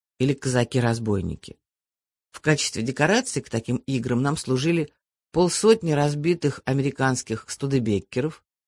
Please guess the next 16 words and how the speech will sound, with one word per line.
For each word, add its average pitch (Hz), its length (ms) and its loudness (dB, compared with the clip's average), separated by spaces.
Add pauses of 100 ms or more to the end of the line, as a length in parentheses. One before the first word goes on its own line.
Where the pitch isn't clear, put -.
(160)
припаркованных 160 840 2
в 135 60 -2
ожидании 139 520 2
ремонта 135 440 0
на 139 100 0
заводе, 131 600 2 (480)
который 123 280 2
ещё 139 180 2
с 139 40 0
дореволюционных 151 800 0
времён 156 420 -2
базировался 139 640 2
в 120 80 -10
глубине 117 400 0
нашего 104 340 -2
двора. 101 420 -4